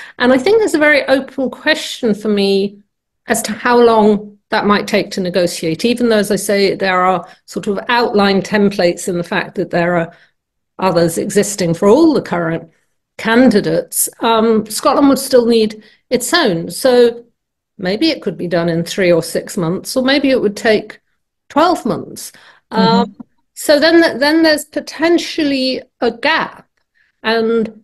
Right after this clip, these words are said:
Speaker 1: there's a pre-association agreement question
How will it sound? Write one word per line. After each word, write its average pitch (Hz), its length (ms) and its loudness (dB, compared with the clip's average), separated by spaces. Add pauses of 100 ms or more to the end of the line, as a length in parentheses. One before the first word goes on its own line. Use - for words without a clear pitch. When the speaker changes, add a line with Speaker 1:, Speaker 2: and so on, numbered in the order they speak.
Speaker 1:
there's 226 220 -2
a 233 100 4
pre-association - 1800 -2
agreement 190 420 0
question 196 640 -6